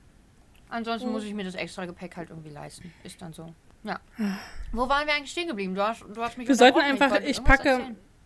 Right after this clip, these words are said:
Speaker 2: wir sollten, ich packe meinen Koffer spielen, Alex.
Speaker 1: <laughs> Und, äh, dann ist immer eine Sache von dir und eine Sache von mir dabei?
Speaker 2: <laughs> Ja,
Speaker 1: Oder
Speaker 2: ich
Speaker 1: wie?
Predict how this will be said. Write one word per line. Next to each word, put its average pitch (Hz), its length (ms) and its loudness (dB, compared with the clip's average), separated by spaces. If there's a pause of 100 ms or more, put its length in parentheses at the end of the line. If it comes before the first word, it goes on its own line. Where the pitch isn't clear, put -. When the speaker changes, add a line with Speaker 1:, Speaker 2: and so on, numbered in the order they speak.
(140)
Speaker 2:
wir 240 160 -4
sollten, 254 260 2
ich 247 120 -6
packe 262 220 0
meinen 226 220 -2
Koffer 233 260 -4
spielen, 190 380 -10
Alex. - 420 -14 (300)
Speaker 1:
<laughs> - 560 -16
Und, 226 160 -8 (140)
äh, 220 320 0
dann 247 160 -2
ist 247 120 -8
immer 254 200 0
eine 240 200 -4
Sache 240 200 -8
von 233 220 -8
dir 320 160 -4
und 370 100 -6
eine 240 180 -8
Sache 226 180 -8
von 208 220 -8
mir 226 140 -8
dabei? 302 440 -6
Speaker 2:
<laughs> - 720 4
Ja, 330 80 12 (400)
Speaker 1:
Oder 240 140 4
Speaker 2:
ich 196 120 2
Speaker 1:
wie? 196 200 -6